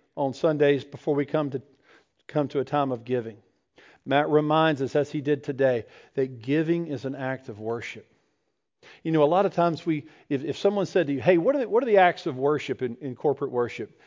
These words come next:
You might say, "Well, well, praying, singing, the playing of instruments,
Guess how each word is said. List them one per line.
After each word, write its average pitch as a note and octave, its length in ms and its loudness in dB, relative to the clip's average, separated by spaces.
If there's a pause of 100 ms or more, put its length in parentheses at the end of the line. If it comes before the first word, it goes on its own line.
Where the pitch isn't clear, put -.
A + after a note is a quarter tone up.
(240)
You D#3 100 -2
might D3+ 200 4
say, C3+ 160 4
"Well, C#3 260 0
well, C#3+ 120 0
praying, E3 720 0 (680)
singing, D3 720 -2 (100)
the D3 80 -12
playing D#3+ 360 2
of B2+ 120 -2
instruments, B2+ 760 -6